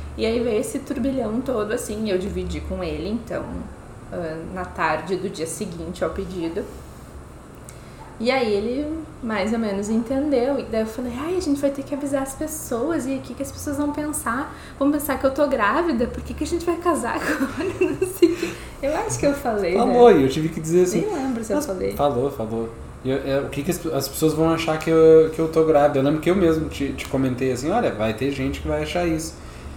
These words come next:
Speaker 2: E a resposta que a gente vai dar é, "Não, gente, são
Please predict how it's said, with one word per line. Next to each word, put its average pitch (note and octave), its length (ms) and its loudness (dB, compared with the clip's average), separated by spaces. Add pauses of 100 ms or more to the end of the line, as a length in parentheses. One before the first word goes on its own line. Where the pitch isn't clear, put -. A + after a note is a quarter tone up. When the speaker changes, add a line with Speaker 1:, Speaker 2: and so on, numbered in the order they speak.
(460)
Speaker 2:
E F3 140 2
a F#3 40 4
resposta F#3 420 0
que F#3+ 80 -2
a - 20 2
gente F#3 100 0
vai F#3 140 2
dar F3+ 180 2
é, F#3+ 200 0 (120)
"Não, B3 300 4
gente, G#3+ 260 2
são G#3 340 0